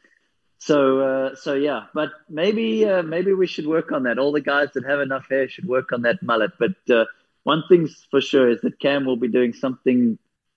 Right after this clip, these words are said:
silly and interesting like that. That's right in his wheelhouse. He absolutely loves it. He's just one of those guys that wants people to have a laugh. He doesn't take himself seriously at all. So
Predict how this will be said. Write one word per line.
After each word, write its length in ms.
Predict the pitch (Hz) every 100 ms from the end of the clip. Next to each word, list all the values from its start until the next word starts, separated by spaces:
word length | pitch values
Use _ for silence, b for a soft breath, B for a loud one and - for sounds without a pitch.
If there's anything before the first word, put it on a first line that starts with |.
| -
silly 400 | - 143 139 131
and 120 | 123
interesting 500 | 123 - 113 - 113
like 240 | 110 104
that. 220 | 110 104
That's 200 | 120 117
right 200 | 123 131 127
in 100 | 127
his 200 | 120 113
wheelhouse. 600 | 123 117 113 117 113 - _ _ _ _
He 160 | - 131
absolutely 640 | 135 - 135 135 - 127
loves 340 | 113 113 104
it. 140 | 117 110 - _ _ _
He's 160 | 120 113
just 240 | 143 -
one 140 | 131
of 80 | 131
those 240 | 123 120 101
guys 380 | 117 113 113
that 100 | 107
wants 240 | 110 113 113
people 300 | 123 113 113
to 80 | 107
have 160 | 107
a 60 | 107
laugh. 280 | 107 107 107
He 80 | 110
doesn't 300 | 107 107 -
take 180 | 107 -
himself 440 | 107 - 107 -
seriously 420 | 110 107 - 110
at 80 | 107
all. 220 | 110 107
So 260 | - 113